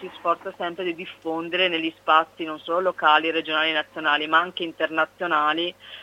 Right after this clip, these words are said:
eh, la sua esperienza di resistenza civile alla guerra.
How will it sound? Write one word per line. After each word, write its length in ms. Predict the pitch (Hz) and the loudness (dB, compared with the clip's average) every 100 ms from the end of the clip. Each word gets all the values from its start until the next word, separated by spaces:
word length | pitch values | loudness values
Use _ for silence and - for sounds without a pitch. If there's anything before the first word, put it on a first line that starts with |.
| - | -12
eh, 240 | - 160 147 | 0 2 4
la 140 | 170 | 2
sua 160 | - 196 | 0 -4
esperienza 600 | - 196 170 160 165 180 | -2 -2 2 0 0 -2
di 120 | 165 | -2
resistenza 680 | 160 156 170 - 156 160 170 | -4 -6 -10 -6 -6 -4 -6
civile 320 | - 156 160 | -6 -4 0
alla 180 | 156 156 | 0 0
guerra. 520 | 151 147 143 147 151 | 0 -2 -2 -4 -6